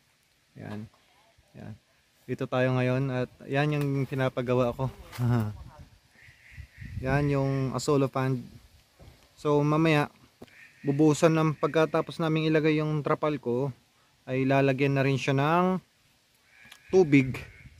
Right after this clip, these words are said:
para, ah, ibuhos natin yung Asola at, ah, lalagyan na siya natin ng animal manure para tumaba yung tubig <clears throat> at para tumaba yung Asola pala, I mean,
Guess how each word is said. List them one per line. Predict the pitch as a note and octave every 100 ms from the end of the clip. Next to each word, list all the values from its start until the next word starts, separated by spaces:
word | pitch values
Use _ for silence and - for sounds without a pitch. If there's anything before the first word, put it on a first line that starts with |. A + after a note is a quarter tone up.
| - - - -
para, | C3+ C3+ C#3+ C#3+ C#3 C3+ C3 B2+ B2 B2 - - - - -
ah, | C#3 C3+ B2+ B2+ B2
ibuhos | C#3 C3+ C#3 C3+ -
natin | C#3+ C3+ C3+
yung | B2+
Asola | C3 D3 C3 A2 A2+
at, | C#3 C#3
ah, | C#3+ C3+
lalagyan | C3+ C#3 C3 C3+
na | C3+
siya | C#3
natin | C3+ B2+ C3+
ng | C3 B2 B2 A2+
animal | C#3+ D3 C#3+
manure | C3+ C3+ D3+ B2 A2 - - - - - _ -
para | C3 C3
tumaba | C3+ C#3 C3 B2+ C#3+ - -
yung | C3+ C#3 C3 B2+ B2 A#2+ -
tubig | D3 C3 B2+ G#2 - -
<clears throat> | F3 D3+ - - - _ _ _
at | B2 C3 -
para | C#3+ C3+
tumaba | C3 C#3 C3+ C3+ C3+
yung | C3 C3 B2+ B2 A#2+ A#2 A#2 A2+ - _ -
Asola | B2+ D3 C3+ C3+ A#2+ _
pala, | B2+ C3 C3
I | C3
mean, | C3 A#2+